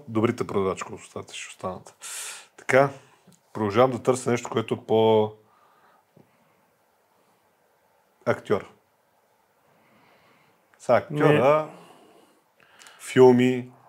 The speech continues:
Speaker 1: в театъра.
Speaker 2: Е, в театъра, това е изкуство,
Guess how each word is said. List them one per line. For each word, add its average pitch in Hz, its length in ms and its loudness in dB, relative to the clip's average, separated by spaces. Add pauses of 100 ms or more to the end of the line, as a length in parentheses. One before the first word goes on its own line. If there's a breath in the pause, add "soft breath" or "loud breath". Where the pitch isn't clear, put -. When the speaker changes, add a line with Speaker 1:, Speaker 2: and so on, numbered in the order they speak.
Speaker 1:
в - 140 -20
театъра. 107 580 0 (1300 soft breath)
Speaker 2:
Е, 202 100 8
в 202 140 -2
театъра, 202 520 4
това 185 300 4
е 170 80 6
изкуство, 135 800 2